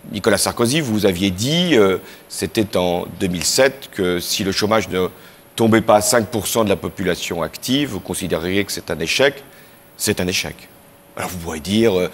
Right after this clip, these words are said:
j'ai une excuse, la crise, euh, elle est là, et personne ne la conteste, mais enfin,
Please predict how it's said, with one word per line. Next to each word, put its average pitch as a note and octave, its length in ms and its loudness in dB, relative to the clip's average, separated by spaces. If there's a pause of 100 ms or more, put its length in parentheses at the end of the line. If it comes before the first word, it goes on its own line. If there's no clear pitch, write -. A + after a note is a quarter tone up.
(220)
j'ai G2+ 240 0
une G2+ 60 -2
excuse, A2 600 0
la F#2 200 0
crise, A2+ 580 0
euh, F2+ 260 2
elle E2 100 -6
est E2+ 100 -8
là, B2+ 420 6
et D#2+ 140 -2 (120)
personne F2 320 -6
ne F#2 60 -6
la E2+ 120 0
conteste, A#2 440 0
mais F#2+ 80 -2
enfin, A2+ 300 0